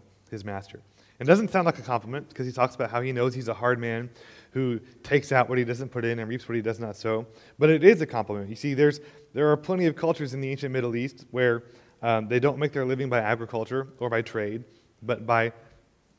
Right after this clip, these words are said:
stealing from other people. Entire cultures built on, on raiding their neighbors. And you actually see echoes of that in the Old Testament. You see plenty of passages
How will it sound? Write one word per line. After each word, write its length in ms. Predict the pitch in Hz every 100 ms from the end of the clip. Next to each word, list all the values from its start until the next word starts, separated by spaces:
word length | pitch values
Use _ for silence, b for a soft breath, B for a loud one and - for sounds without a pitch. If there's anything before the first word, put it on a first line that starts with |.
| _ _
stealing 480 | - - 120 127 139
from 120 | 135
other 120 | 131
people. 280 | 135 190 - _ _ _ _ _ _ _ _ _ _ _ _ b b b b _ _ -
Entire 340 | 120 143 147
cultures 380 | 143 156 139 110
built 220 | 123 135
on, 200 | 127 113 -
on 300 | 117 113 104
raiding 400 | 110 131 127 131
their 160 | 123 123
neighbors. 560 | 120 120 - - - _ b b _
And 100 | 151
you 80 | 165
actually 260 | 170 180 185
see 280 | 185 170 B B
echoes 320 | 156 170 160
of 80 | 143
that 280 | 139 147 -
in 180 | 175 180
the 140 | 170
Old 180 | 156 156
Testament. 420 | - 165 - 110
You 60 | 127
see 160 | - 156
plenty 260 | 160 170
of 100 | 151
passages 520 | - 151 147 127 131